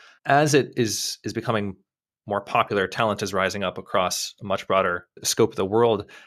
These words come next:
How do you think about culture in terms of feminism, comfort with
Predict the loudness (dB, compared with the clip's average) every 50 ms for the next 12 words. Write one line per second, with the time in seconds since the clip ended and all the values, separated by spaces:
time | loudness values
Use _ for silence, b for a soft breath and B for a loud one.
0 | B B -2 0 0 2 2 2 0 0 -2 -2 -4 -4 -4 -2 -2 0 2 2
1 | 2 2 2 -2 -6 -12 -14 -16 -4 0 2 2 2 2 2 2 2 2 0 -2
2 | -4 -4 -6 -6 -6 -6 -8 -8 -8 -10 -12 -16 -20 _ _ _ _ _ _ -6
3 | -2 0 0 2 2 0 -2 -2 0 -2 -2 -4 -4 -8 -6 -4 -4 -4 -2 0
4 | 0 0 0 0 0 -2 -2 -2 -2 -4 -12 -20